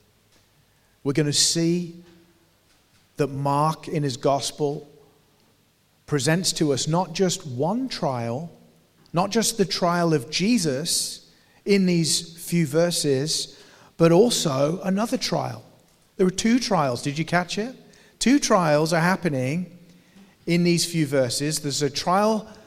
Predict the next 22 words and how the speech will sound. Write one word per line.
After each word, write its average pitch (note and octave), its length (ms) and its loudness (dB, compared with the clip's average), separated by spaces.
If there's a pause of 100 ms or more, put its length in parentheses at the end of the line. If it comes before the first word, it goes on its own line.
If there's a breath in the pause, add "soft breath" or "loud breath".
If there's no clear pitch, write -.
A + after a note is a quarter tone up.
(220 loud breath)
of C#3+ 260 -6
Jesus - 880 0 (840 soft breath)
by F#3+ 200 2
the G#3+ 80 -2
Sanhedrin, G#3+ 760 2
the F3+ 60 0
highest G#3+ 720 -2 (400 loud breath)
Jewish G#3 340 0
authority G3+ 640 0
of F3+ 80 -2
Jesus' F#3+ 540 -4
day. F#3 440 -2 (1400 soft breath)
And D3+ 140 -8
then A#3+ 160 -2
there C#4+ 120 -2
is A#3 120 -2
a D#3+ 80 -4
second A3+ 640 -4
trial A2+ 320 -8
that A2+ 160 -14
takes G#2+ 260 -14
place. - 520 -16